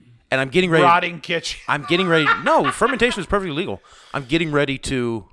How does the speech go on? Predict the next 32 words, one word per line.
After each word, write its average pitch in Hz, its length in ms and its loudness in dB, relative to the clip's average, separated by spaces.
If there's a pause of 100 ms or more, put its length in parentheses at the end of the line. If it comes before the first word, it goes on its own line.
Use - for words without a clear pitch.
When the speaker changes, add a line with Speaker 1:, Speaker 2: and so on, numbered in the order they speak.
(180)
Speaker 1:
You 139 120 -12
don't 165 120 -4
need 160 100 -4
a 120 60 -4
license 120 260 -2
to - 80 -20
do 104 180 -4
it 101 80 -4
or 92 120 -8
anything 98 180 -12
like 82 140 -12
that. 101 240 -8 (520)
Like 196 120 -10
Speaker 2:
Yeah, 220 160 0
I 170 80 -4
know. 135 180 -6
It's 147 180 -12
only 156 220 -2
if 131 100 -12
you 117 60 -14
sell 123 300 -14
it - 80 -20 (120)
at 107 140 -20
a 117 80 -18
certain 113 280 -18
amount. - 240 -20 (720)
Speaker 1:
Um. 90 380 -2 (100)
So 104 120 -8
I'm. 87 300 -6 (1120)
Uh, - 40 -4 (280)
I'm 117 100 0
gonna 95 280 -4